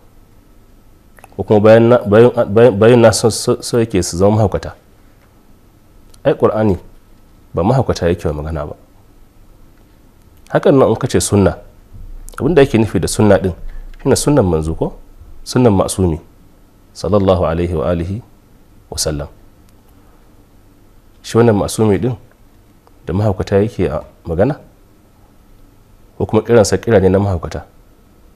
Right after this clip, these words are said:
Ko kuma wanne hankalin kake nufi kai? A ce maka wai shari'a ta zo wanda ba ta daidai da hankali ba. To na ji.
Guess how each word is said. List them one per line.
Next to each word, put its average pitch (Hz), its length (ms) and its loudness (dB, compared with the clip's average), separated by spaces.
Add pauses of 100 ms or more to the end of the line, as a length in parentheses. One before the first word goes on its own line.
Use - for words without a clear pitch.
(1800)
Ko 113 80 0
kuma 147 320 2 (300)
wanne 104 180 2
hankalin 131 300 2
kake 107 220 -2
nufi 87 200 -2
kai? 82 160 -8 (2250)
A - 40 -12
ce - 120 -2
maka 117 180 0
wai - 100 4
shari'a 101 280 2
ta 95 80 -4
zo 90 100 0
wanda 104 140 0
ba 85 80 -4
ta 85 80 -2
daidai 92 240 -2
da 85 80 -10
hankali 78 320 -10
ba. 76 100 -12 (580)
To - 80 -6
na 113 140 4
ji. 127 180 -4